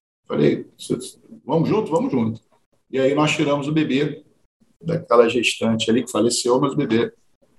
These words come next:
é, sobreviveu. Então, o Renato foi pra mim na medicina,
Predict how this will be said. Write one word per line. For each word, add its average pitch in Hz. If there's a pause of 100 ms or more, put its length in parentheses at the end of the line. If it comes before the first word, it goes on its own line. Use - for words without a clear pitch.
(420)
é, 110
sobreviveu. 123
Então, 202
o 226
Renato 214 (220)
foi 214
pra 190
mim 175
na 180
medicina, 170